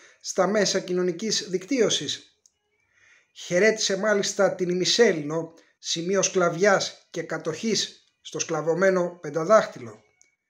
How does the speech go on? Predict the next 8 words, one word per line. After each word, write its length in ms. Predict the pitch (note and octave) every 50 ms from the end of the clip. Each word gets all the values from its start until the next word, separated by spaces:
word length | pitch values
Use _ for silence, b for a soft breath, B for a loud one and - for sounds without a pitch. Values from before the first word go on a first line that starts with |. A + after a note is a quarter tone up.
| _ _ _ _ _ _
Σε 180 | - - B3 A#3+
κάθε 280 | - E4 D#4+ - -
περίπτωση, 540 | - - G3+ G3 G3 G3 - F#3 - - F3+
αυτό 260 | E3+ E3+ - A#3 A3
παρατηρείται 640 | A3 - G3+ G3 F#3+ F#3+ F#3+ G#3 B3 C4 B3+ A#3+ A#3
γενικότερα 760 | A3+ G3 G#3 G3+ G#3 G#3 - D4 C#4 - - D#3 C#3 C3+ C3
στη 160 | - - -
φύση. 520 | - - F#3 E3 - - A2 G2+ - _